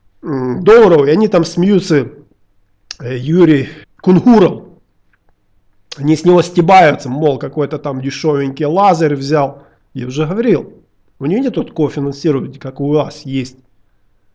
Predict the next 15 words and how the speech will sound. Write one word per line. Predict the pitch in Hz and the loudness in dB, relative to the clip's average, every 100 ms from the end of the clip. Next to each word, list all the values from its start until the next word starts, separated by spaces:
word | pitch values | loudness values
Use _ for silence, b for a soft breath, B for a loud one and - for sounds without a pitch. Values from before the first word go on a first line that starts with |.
| _ - | _ 0
Вот | 214 | 2
потому | 214 262 294 | 4 4 6
они | 262 214 - - _ | 6 4 0 -10 _
проталкивают | 254 262 294 294 - 214 190 | 0 2 4 4 4 4 4
эту | 190 220 220 | 2 0 0
идею | 208 262 220 151 - - - _ _ _ _ _ _ _ _ _ - - | 2 6 6 4 -2 -18 -20 _ _ _ _ _ _ _ _ _ -20 -20
с | - | -6
плоской | 160 180 156 | -2 0 0
землей, | 147 180 202 165 - B B B | -2 2 4 4 0 B B B
чтобы | - 175 208 | -4 0 2
людей | 220 247 220 | 4 4 4
еще | - 233 | 2 4
больше | 220 - 170 | 4 4 2
одурачить, | 160 175 190 175 - - - - _ _ _ _ | 2 4 4 2 -2 -16 -20 -20 _ _ _ _
отупить. | 147 - 185 240 233 - | -4 -2 0 4 4 2